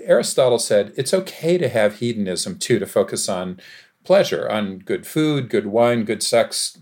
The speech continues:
good, uh, vacations, nice car, whatever. He said, "That's all part of us. We like pleasure. But if that's all we are, then we're like, quote, grazing animals." He wrote this in Nicomachean Ethics. "We're like grazing animals." He said, and, and we all like to graze. I know that.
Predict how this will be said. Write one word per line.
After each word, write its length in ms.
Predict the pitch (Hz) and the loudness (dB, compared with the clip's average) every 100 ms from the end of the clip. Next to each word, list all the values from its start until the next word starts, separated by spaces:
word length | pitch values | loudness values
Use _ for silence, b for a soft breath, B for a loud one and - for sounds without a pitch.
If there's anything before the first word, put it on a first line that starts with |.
| _ | _
good, 360 | - 113 101 107 | -2 0 0 4
uh, 460 | 104 101 101 98 | 6 6 6 4
vacations, 800 | 95 104 - 131 123 123 110 107 | 2 -4 0 0 2 0 -2 -2
nice 280 | 107 101 101 | -2 -2 -4
car, 300 | - 120 113 | 0 2 4
whatever. 400 | 110 104 104 110 - | 2 2 2 0 -4
He 260 | - - | -16 -12
said, 220 | - 165 | 0 2
"That's 200 | - 214 | 2 0
all 140 | 220 190 | 0 -2
part 280 | - 101 101 | 0 2 2
of 100 | 113 | 0
us. 180 | - | -2
We 200 | 120 120 117 | -2 -2 0
like 280 | 110 113 - | -2 -2 -2
pleasure. 360 | 120 107 104 | 0 2 0
But 180 | 107 113 | 0 -2
if 100 | 110 | 0
that's 240 | 120 101 - | 0 0 2
all 340 | 117 151 180 | 6 6 4
we 160 | 190 165 | 2 0
are, 420 | 120 90 92 - b b - | 0 0 -4 -8 b b -4
then 160 | 160 | 0
we're 100 | 208 | 0
like, 300 | 190 135 113 | 2 2 0
quote, 340 | - 131 117 - | -2 0 0 -4
grazing 640 | 104 113 120 117 120 117 | -6 -2 -2 -2 -6 -6
animals." 760 | 101 101 87 - - - - - _ | -4 -6 -6 -10 -12 -12 -12 -16 _
He 100 | 127 | 0
wrote 260 | 123 117 - | 2 2 2
this 220 | 120 - | 0 0
in 160 | 107 98 | -2 -2
Nicomachean 640 | 104 107 92 92 101 87 | -2 -2 -2 -2 -4 -6
Ethics. 440 | 90 95 - - - | -4 -4 -6 -6 0
"We're 60 | |
like 200 | 170 127 | 2 2
grazing 520 | - 110 135 127 120 | 2 4 4 4 2
animals." 580 | 98 95 90 82 - - B B B B B | 2 0 -2 -6 -8 -8 B B B B B
He 100 | 127 | -4
said, 320 | 123 139 135 | 4 4 4
and, 280 | 135 131 127 | 2 -2 0
and 200 | 135 147 | 0 2
we 100 | 151 | 4
all 160 | 165 196 | 6 6
like 160 | 180 185 | 4 2
to 60 | |
graze. 480 | 214 165 147 87 - | 2 4 4 2 -4
I 120 | 113 | -4
know 220 | 123 143 127 | 0 0 2
that. 440 | 147 104 - | 2 2 0